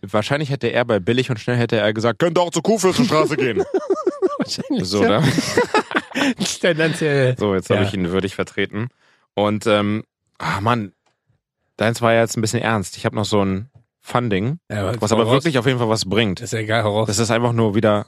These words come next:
Speaker 1: auch verbunden mit einem richtig schönen Gefühl. Ihr müsst erstmal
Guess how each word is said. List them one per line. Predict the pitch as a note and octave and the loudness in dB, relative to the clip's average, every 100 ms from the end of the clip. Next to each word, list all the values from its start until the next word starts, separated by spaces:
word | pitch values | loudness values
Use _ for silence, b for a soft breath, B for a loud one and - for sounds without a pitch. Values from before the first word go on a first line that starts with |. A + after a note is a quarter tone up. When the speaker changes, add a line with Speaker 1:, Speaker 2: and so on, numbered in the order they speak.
| _ | _
Speaker 1:
auch | G2+ G#2 | -4 -2
verbunden | G2+ A2+ D3 | 0 0 0
mit | A2 A2 | -2 0
einem | G#2+ | 0
richtig | G#2+ B2 G#2+ | 0 -2 -2
schönen | A2+ A2+ | -2 -4
Gefühl. | G2+ - A#2 | -6 -4 -2
Ihr | F2+ | -2
müsst | B2 D#3+ - | -2 -2 -2
erstmal | C3 - B2+ B2+ | -2 0 2 2